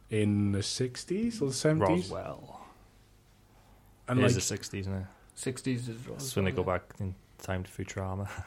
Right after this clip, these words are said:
Speaker 1: Well, they actually genuinely <laughs> investigated the legitimacy of potential U F Os and, like,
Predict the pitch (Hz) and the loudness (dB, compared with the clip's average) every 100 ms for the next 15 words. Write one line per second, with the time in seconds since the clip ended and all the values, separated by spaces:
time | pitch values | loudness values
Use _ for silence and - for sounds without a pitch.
0 | - 120 - - 131 139 143 - 143 127 | -8 -8 -8 -4 0 6 6 6 6 8
1 | 135 127 127 127 120 117 - 104 - 120 | 8 10 8 8 8 8 4 0 6 6
2 | 123 120 - 120 110 107 110 107 104 104 | 8 4 4 4 4 4 2 2 2 2
3 | 110 110 - 107 104 - - 110 - 101 | 2 2 4 4 2 -4 0 0 2 0
4 | 101 - 107 104 110 98 98 123 104 98 | -2 0 2 2 0 0 -2 -2 0 0
5 | 101 | -4